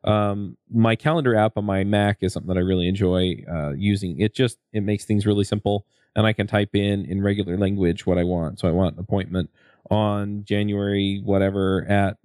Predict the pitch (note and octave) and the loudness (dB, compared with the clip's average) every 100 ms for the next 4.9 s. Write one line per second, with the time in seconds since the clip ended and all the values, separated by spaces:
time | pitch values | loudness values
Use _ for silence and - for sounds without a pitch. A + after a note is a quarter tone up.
0 | A#2 G2+ - - G2 F#2+ F2+ G2 - _ | 0 0 0 -2 0 2 0 -4 -8 _
1 | _ F#2+ F#2 F2+ F2+ G#2 G#2+ - G#2 - | _ 0 2 2 0 0 0 -2 -4 -2
2 | A2 A#2+ G#2 G2+ G2+ G#2 - G#2 G2 G2+ | -4 -2 -2 0 -2 -2 -2 2 2 2
3 | G2+ G#2 F#2+ F#2+ G2 G2+ G2 G2 G2+ G2 | 0 -2 -2 -2 0 0 0 0 0 0
4 | G2+ - G2 G2 F2+ G2+ F#2 F2+ | 0 0 2 2 0 -2 -2 -2